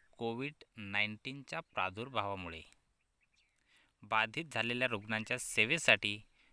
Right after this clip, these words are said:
बृहन्मुंबई महानगरपालिकेच्या रुग्णालयांमध्ये कामगार किंवा कक्षपरिचर या पदावर काम करण्यासाठी मूळ कागदपत्रे पडताळणी सापेक्ष झालेली आहे. सदर बाब अत्यंत तातडीची असल्यामुळे निवड झालेल्या उमेदवारांनी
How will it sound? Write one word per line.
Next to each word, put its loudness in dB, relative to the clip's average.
बृहन्मुंबई -4
महानगरपालिकेच्या 4
रुग्णालयांमध्ये 2
कामगार 2
किंवा -8
कक्षपरिचर -2
या 4
पदावर 4
काम 2
करण्यासाठी -2
मूळ 0
कागदपत्रे 4
पडताळणी 2
सापेक्ष 0
झालेली -6
आहे. -4
सदर 4
बाब 8
अत्यंत 2
तातडीची 4
असल्यामुळे 2
निवड 2
झालेल्या 0
उमेदवारांनी 0